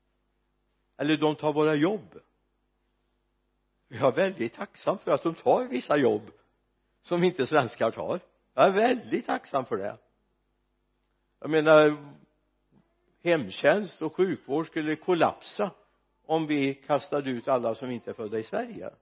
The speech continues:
Bussarna skulle sluta gå och så vidare, va? Jag är väldigt tacksam för dem. Och jag tror att det här är en attitydsfråga, därför vi har marginaliserats som Guds församling.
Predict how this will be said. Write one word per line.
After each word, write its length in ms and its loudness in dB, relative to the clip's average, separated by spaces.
Bussarna 520 -4
skulle 200 -8
sluta 380 -2
gå 280 0
och 120 -8
så 80 -18
vidare, 340 -6
va? 220 -8
Jag 180 6
är 60 6
väldigt 280 4
tacksam 400 -6
för 140 -6
dem. 180 -14
Och 80 -4
jag 140 6
tror 140 6
att 140 0
det 100 -2
här 220 4
är 160 4
en 100 -4
attitydsfråga, 1500 -6
därför 280 -2
vi 120 -2
har 100 0
marginaliserats 1200 -6
som 160 -12
Guds 320 -10
församling. 640 -12